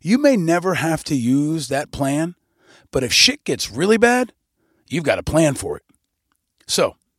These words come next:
if, for example, Hezbollah fully attacks Israel from the north, and Iran does too, and we have to get out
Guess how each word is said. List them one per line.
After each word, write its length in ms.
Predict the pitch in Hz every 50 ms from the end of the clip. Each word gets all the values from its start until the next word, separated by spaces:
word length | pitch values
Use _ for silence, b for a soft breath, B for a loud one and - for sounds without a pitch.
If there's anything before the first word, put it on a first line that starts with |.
| _ _ _ _ -
if, 320 | 175 175 147 - - - _ _ _ _
for 240 | - - 127 131
example, 460 | 131 113 120 143 135 120 - - - _ _ _ _ _ _ _ _ _ _ b b b b b b b
Hezbollah 560 | 185 208 190 139 127 110 101 82 69 65 - - b b b
fully 400 | b - - 220 226 220 220 208
attacks 440 | 196 175 - - 165 156 147 - -
Israel 480 | 392 143 139 117 110 127 131 131 127 -
from 180 | - 139 127
the 80 | 135 143
north, 460 | 156 170 156 101 - - - - - _ _ b b b b b b b b
and 160 | b 139 151 156
Iran 480 | 156 151 156 165 165 165 160 160 151
does 300 | 123 120 120 117 113 -
too, 320 | - - - 156 110 - _ _ _ _ _ _ _ _ _ _ B B B B B B
and 100 | B 131
we 120 | 147 151 160
have 200 | 175 175 - -
to 100 | - 156
get 200 | 123 147 156 156
out 280 | 175 143 113 95 -